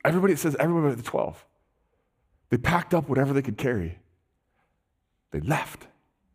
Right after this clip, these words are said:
They left their unbelieving families. They, they, they, they went wherever they could. They left their friends. They left their neighbors. They,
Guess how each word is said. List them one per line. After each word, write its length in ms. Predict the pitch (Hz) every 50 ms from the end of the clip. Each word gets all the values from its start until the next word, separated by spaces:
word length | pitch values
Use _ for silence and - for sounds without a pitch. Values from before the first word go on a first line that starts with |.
| _ _ _ _ _ _ _ _ _ _ _ _ _ _ _ _ _ _ _ _ _
They 80 | - 113
left 260 | 117 139 151 151 -
their 120 | 123 - -
unbelieving 440 | 139 151 143 139 143 139 123 113 104
families. 560 | - - 123 135 156 180 190 196 - - - _ _ _ _ _ _ _ _ _ _ _ _ _ _ _ _ _ _ _ _ _ _ _ _ _ _ - - -
They, 140 | - 151 147
they, 360 | 123 156 165 165 127 147 156
they, 160 | 151 147 147 147
they 140 | - 147
went 260 | 143 135 147 180 196 170
wherever 300 | 139 131 139 151 170 170
they 140 | 147 123
could. 300 | 113 - - 165 185 190
They 80 | 156 139
left 200 | 131 165 160 -
their 80 | - -
friends. 580 | - - - 160 180 196 208 214 196 - - -
They 80 | - 127
left 260 | 131 170 180 - -
their 100 | 139 123
neighbors. 520 | 123 135 147 165 190 202 185 208 202 156
They, 160 | 156 156 151